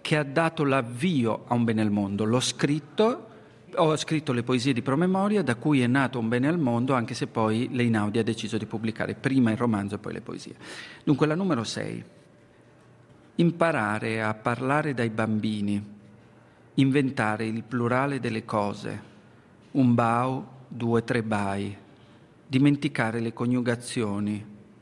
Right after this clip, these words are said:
far cadere in terra il tempo,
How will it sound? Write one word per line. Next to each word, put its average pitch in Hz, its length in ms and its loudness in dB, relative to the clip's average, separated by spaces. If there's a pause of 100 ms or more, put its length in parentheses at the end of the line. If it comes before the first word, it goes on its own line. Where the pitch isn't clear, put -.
(100)
far 123 320 -2
cadere 117 460 -2
in 107 220 -4
terra 139 420 -2
il 123 240 -6
tempo, 107 640 -4